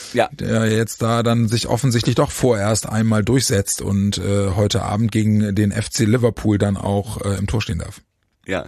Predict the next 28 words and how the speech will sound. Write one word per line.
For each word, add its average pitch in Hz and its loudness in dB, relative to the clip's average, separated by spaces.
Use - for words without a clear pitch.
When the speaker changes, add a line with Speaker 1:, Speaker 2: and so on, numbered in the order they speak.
Speaker 1:
äh, 85 -8
Herr, 90 -6
Herr 104 -6
Grifo 120 -4
hat 82 -8
ihm 80 -6
das 76 -8
geschenkt. - -10
Speaker 2:
Ja. 104 -4
Speaker 1:
Ja. 76 -8
Speaker 2:
Ja, - -8
genau. - -4
Speaker 1:
Ähm, 107 0
äh, 87 -6
positiver 165 -2
Aspekt 139 -4
Nummer 127 0
zwei, 117 0
Amos 123 0
Pieper, 160 -6
ja, 85 -4
Speaker 2:
Stimmt, 98 0
Speaker 1:
hat 117 -2
Speaker 2:
ja. 87 -2
Speaker 1:
sich, - -6
finde 131 -2
ich, 95 -10
reingearbeitet 110 2